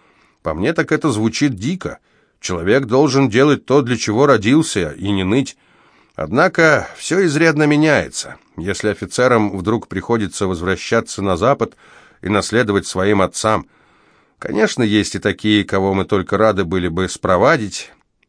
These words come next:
Тот парень, который сейчас тут командует, не повел бы новых рекрутов в бордель. Даже если бы у нас здесь все еще был этот самый бордель. Но вот он как раз остался с нами.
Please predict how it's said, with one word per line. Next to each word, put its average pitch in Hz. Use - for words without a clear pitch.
Тот 156
парень, 170
который 131
сейчас 131
тут 110
командует, 120
не 117
повел 139
бы 131
новых 120
рекрутов 98
в 80
бордель. 87
Даже 135
если 143
бы 127
у 127
нас 127
здесь 107
все 120
еще 113
был 117
этот 101
самый 90
бордель. 87
Но 110
вот 127
он 180
как -
раз 143
остался 120
с -
нами. 69